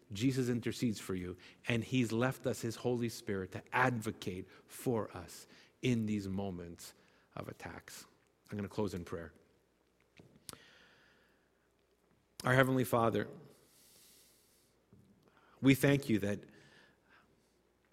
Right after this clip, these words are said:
we read throughout the Scriptures that ultimately you do confront evil and injustice.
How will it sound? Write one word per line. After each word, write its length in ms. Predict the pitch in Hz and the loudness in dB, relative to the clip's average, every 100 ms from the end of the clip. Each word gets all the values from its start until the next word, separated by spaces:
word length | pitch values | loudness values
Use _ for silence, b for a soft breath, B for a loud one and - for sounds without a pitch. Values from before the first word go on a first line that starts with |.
| _ - | _ 4
we 260 | 131 139 | 8 10
read 300 | 135 123 143 | 10 8 6
throughout 180 | 135 117 | 6 2
the 60 | 110 | 2
Scriptures 680 | - 131 117 - 95 87 - - _ _ _ _ _ _ _ _ _ _ _ _ - 113 | -2 0 0 -2 -4 -4 -12 -20 _ _ _ _ _ _ _ _ _ _ _ _ -8 0
that 120 | 110 | 2
ultimately 520 | 120 - 110 104 107 | 2 0 -2 0 2
you 180 | 110 113 | 2 2
do 160 | 120 | 0
confront 560 | 123 107 90 - 98 90 - b b b b b | 0 -4 -4 -4 -6 -6 -12 b b b b b
evil 320 | 113 101 101 | -2 0 -2
and 100 | 95 | -2
injustice. 680 | 90 82 78 - - - - | -4 -8 -10 -12 -14 -14 -16